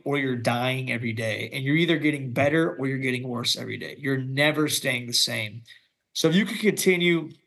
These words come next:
take things day by day, brick by brick, that's where you'll see long-term success. But it's, it's, it's that continuous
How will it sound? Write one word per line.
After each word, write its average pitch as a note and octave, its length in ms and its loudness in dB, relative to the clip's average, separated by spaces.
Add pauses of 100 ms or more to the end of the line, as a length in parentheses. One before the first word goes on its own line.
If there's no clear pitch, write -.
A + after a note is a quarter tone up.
(580)
take F3+ 360 2
things C#3+ 340 0
day C3+ 260 0
by B2+ 240 0
day, A#2+ 440 0
brick D3 260 -2
by C3+ 160 2
brick, C#3 400 -2 (300)
that's E3 300 2
where F#3+ 120 6
you'll F3 180 2
see F3+ 420 2
long-term C#3 640 -4
success. - 760 0 (420)
But D3 100 0
it's, D3+ 400 0
it's, - 280 -2
it's D3+ 200 -8
that C#3 420 -2 (520)
continuous E3 1160 0